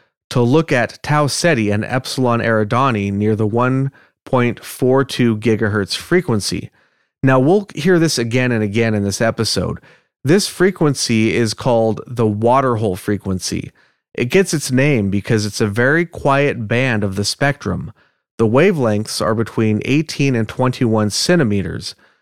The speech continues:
This band is quiet because, uh, here's a quote, "The strongest hydroxyl radical spectral line radiates at eighteen centimeter and atomic hydrogen at twenty-one centimeter, the hydrogen line.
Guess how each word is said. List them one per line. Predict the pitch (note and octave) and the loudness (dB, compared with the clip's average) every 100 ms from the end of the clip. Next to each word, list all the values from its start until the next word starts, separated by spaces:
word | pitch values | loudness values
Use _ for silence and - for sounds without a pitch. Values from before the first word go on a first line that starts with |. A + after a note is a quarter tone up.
| _ _ _ _ | _ _ _ _
This | A#2+ C#3 - | -2 0 2
band | D#3+ F3+ D#3 | 2 4 2
is | B2 A2 - _ | 0 -2 -10 _
quiet | - F#3 G3 A2+ - | -2 2 4 2 0
because, | - A2+ B2 A2 G2+ - - _ _ - | -4 0 2 2 0 -6 -16 _ _ -2
uh, | A2 | 0
here's | A2 C3 | 2 2
a | A#2 | 0
quote, | - C3+ A2+ - - _ | 2 2 2 -4 -20 _
"The | A2+ | -2
strongest | - - D3 F3+ G3+ - | -2 2 2 4 0 0
hydroxyl | A#2+ A2+ A#2 C#3+ - F3+ E3+ | -2 0 0 0 0 0 2
radical | B2 A#2+ C#3+ - C#3 | 2 2 0 0 -2
spectral | - D3 D3 E3+ C#3 | 0 -2 0 0 2
line | A2 F#2+ G2+ | 2 0 0
radiates | G#2+ A#2 B2 A2 - | 0 2 2 0 0
at | G#2+ | 0
eighteen | A2 A2+ - A2+ | 0 0 -2 -2
centimeter | - D#3 A2 G2+ G2 F#2+ A2 - - _ - | 0 0 0 0 -2 -2 -4 -12 -20 _ -4
and | B2 A#2+ A2+ A2 - - | 0 2 2 0 -4 -6
atomic | B2 - E3 F3 E3 | -4 0 2 2 2
hydrogen | E3 F3+ A#2 A2 G#2 | 0 2 0 0 -2
at | G2 | -4
twenty-one | - C3+ A#2+ C#3 F3 | -2 0 2 2 0
centimeter, | - G#2 G2 F#2+ G#2+ | 0 0 0 0 0
the | G#2+ | 0
hydrogen | G#2+ C3+ B2+ A2 G2 | 2 2 0 0 -2
line. | F#2 E2+ - | -2 -4 -8